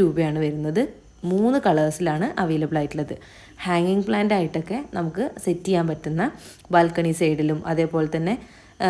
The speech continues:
ചെറിയ ചെറിയ പോട്ട്സിലൊക്കെ നമുക്ക് നല്ല ബുഷി ആയിട്ട് വളർത്തിയെടുക്കാൻ പറ്റുന്ന ഒരു പ്ലാന്റ് ആണ് ഈ ഒരു നെർ പ്ലാന്റ് എന്ന് പറയുന്നത്. നമ്മളെ, ആ, നല്ല വാട്ടറിങ് അധികം ഇഷ്ടപ്പെടാത്ത എന്നാൽ,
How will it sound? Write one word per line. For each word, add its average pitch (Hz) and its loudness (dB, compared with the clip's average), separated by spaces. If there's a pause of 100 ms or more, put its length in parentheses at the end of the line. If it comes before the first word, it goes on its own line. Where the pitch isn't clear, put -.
(140)
ചെറിയ 202 4
ചെറിയ 240 4 (200)
പോട്ട്സിലൊക്കെ 180 2
നമുക്ക് 165 0
നല്ല 165 4
ബുഷി 170 0
ആയിട്ട് 170 2
വളർത്തിയെടുക്കാൻ 160 0
പറ്റുന്ന 165 -2
ഒരു 175 0
പ്ലാന്റ് 160 0
ആണ് 160 -2 (1700)
ഈ 185 4
ഒരു 175 4
നെർ 165 6
പ്ലാന്റ് 165 2
എന്ന് 180 2
പറയുന്നത്. 156 0 (800)
നമ്മളെ, 175 4 (320)
ആ, 175 0 (640)
നല്ല 185 6 (540)
വാട്ടറിങ് 190 4
അധികം 180 4
ഇഷ്ടപ്പെടാത്ത 175 2 (380)
എന്നാൽ, 175 2